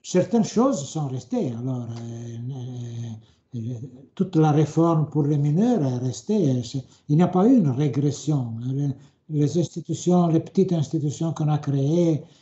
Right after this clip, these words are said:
les, les, tout le travail sur, euh, les quartiers, et cetera, est resté. Mais, euh, c'est institutionnalisé, il n'y a plus cette,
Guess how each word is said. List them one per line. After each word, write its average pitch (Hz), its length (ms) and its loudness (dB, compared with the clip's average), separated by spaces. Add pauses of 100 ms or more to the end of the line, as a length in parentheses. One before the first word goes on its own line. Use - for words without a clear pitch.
(220)
les, 151 280 4
les, 147 420 0 (300)
tout 175 180 6
le 160 320 4
travail 160 500 4
sur, 156 320 0
euh, 143 440 0 (140)
les 147 160 2
quartiers, 147 640 0
et 156 80 -2
cetera, 202 380 -2
est 143 120 2
resté. 147 560 0 (540)
Mais, 214 560 2 (100)
euh, 135 600 -6
c'est 156 200 -4
institutionnalisé, 165 1500 2 (260)
il 151 140 2
n'y 170 80 4
a 165 60 2
plus 196 260 4
cette, - 420 -2